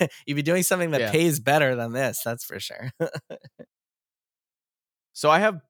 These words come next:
Speaker 2: both of your books on the shelf behind me and have, and have
Speaker 1: Nice.
Speaker 2: read, read them. Something you've covered in a lot of depth is crunch and in your work and in your books and everything else.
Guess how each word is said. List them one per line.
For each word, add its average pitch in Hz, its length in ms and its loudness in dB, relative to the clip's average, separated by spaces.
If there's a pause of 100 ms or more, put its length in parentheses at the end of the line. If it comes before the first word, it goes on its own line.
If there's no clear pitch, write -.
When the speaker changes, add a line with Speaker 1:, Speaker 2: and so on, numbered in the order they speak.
(120)
Speaker 2:
both 131 180 0
of 143 40 -8
your 120 120 -2
books 117 300 -6
on 117 80 -8
the 110 80 -10
shelf 113 260 -6
behind 107 320 -6
me 110 140 -6
and 143 160 -4
have, 110 260 -8
and 113 300 -8
have 120 240 -4
Speaker 1:
Nice. - 0 -
Speaker 2:
read, 110 480 -4 (460)
read 104 300 -6
them. 104 460 -6
Something 160 300 -4
you've 131 200 -4
covered 117 540 -4
in 117 220 -4
a 110 60 -4
lot 113 260 2
of 113 120 -8
depth 101 320 -6
is 104 160 -14
crunch - 760 -4
and 104 360 -10
in 104 140 -12
your 98 180 -8
work 95 320 -8
and 101 120 -8
in 107 120 -8
your 107 80 -8
books 98 320 -10
and 101 80 -14
everything 98 300 -10
else. 95 360 -10